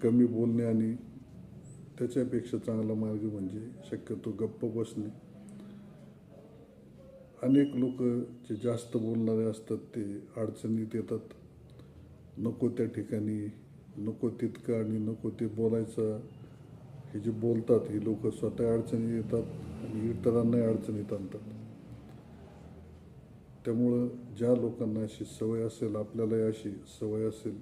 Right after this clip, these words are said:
मोगम बोलायची, काहीतरी बोलायची, लोकांमध्ये द्वेष निर्माण होईल, भांडण निर्माण होईल, असे शब्द वापरायचे,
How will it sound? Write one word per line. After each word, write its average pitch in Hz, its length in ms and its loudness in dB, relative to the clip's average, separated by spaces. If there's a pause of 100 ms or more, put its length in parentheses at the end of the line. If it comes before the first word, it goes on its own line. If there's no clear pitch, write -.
(100)
मोगम 107 420 0
बोलायची, 107 480 -4
काहीतरी 107 440 -4
बोलायची, 107 540 -4 (680)
लोकांमध्ये 104 680 0 (420)
द्वेष 110 300 -2
निर्माण 107 440 0
होईल, 104 260 -4
भांडण 104 400 -2
निर्माण 107 360 -2
होईल, 101 200 -4 (440)
असे 110 200 -6
शब्द 107 320 -2
वापरायचे, 107 640 2